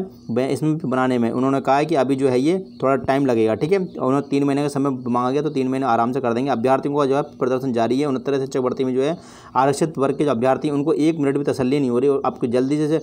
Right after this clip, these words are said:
जब से हाई कोर्ट का फैसला आया तब से वो लगातार धरना प्रदर्शन कर रहे हैं। उन्होंने कहा जल्द से जल्द सूची बनाई जाए और हड़बड़ी में दिखाने,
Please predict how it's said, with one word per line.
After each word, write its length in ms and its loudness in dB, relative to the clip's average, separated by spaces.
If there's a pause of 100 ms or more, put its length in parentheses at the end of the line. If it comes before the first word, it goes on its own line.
(280)
जब 80 -2
से 140 -2
हाई 200 2
कोर्ट 220 2
का 60 2
फैसला 340 0
आया 240 2
तब 180 -4
से 140 -4
वो 140 0
लगातार 420 0
धरना 180 0
प्रदर्शन 340 -2
कर 140 -2
रहे 80 -2
हैं। 60 -2
उन्होंने 180 -2
कहा 120 -2
जल्द 260 -2
से 60 -2
जल्द 120 0
सूची 220 -2
बनाई 240 0
जाए 240 0 (400)
और 80 2
हड़बड़ी 340 2
में 120 0
दिखाने, 320 0